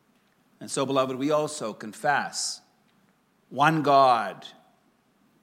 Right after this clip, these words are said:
'cause this is the way. The Lord has revealed himself to us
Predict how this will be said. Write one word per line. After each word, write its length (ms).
'cause 160
this 220
is 140
the 100
way. 440
The 80
Lord 240
has 140
revealed 320
himself 400
to 200
us 480